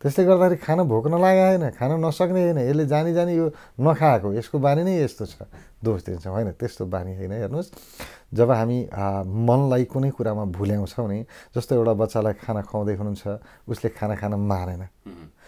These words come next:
Speaker 1: खाना खा भनेपछि, आ, मतलब खान्न भन्यो, मुखमा लैजानै मानिरहेका छैन, तर त्यस्तो अवस्थामा तपाईँले केही खेल्ने कुराहरू उसलाई दिनुभयो,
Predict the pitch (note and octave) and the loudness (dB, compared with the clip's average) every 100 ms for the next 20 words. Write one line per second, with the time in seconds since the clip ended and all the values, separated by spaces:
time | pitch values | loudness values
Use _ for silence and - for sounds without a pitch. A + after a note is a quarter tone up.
0 | - _ - A2+ A#2+ - G#2+ G#2 F#2+ A2 | -20 _ -6 -2 -2 -4 -8 -6 -4 -4
1 | G#2+ - B2+ G#2+ G#2 G2 G#2+ B2 A2+ A2 | -4 -4 -2 0 -2 -4 -4 -4 -2 -4
2 | - A#2+ A#2+ G2 G2+ F3 D3+ A2+ A#2 A2+ | -2 0 0 0 -2 -2 -2 -4 -4 -2
3 | G#2+ A2 A2+ D#3 B2+ G2+ F#2 F2 F#2+ - | -2 -2 -2 -2 -2 -2 -4 -4 -6 -8
4 | F#2 E3+ G3+ - - - D3+ D3+ C3 - | -10 -10 -10 -20 -14 -4 -4 -2 -6 -2
5 | B2 G2+ F2 F#2+ F#2 G2+ G2 - - - | -2 0 -4 -6 -4 -4 -6 -10 -20 -18
6 | - G2+ G#2 G#2 G#2 - - A2 G2 - | -6 -2 0 2 0 -2 -2 -2 -2 -4
7 | A#2+ G#2+ G2+ G2 F#2+ F#2+ F#2+ - G2 F#2 | -2 -2 -2 -2 -2 -2 -4 -4 -4 -4
8 | F#2+ F2 F2+ F2+ | -4 -4 -6 -8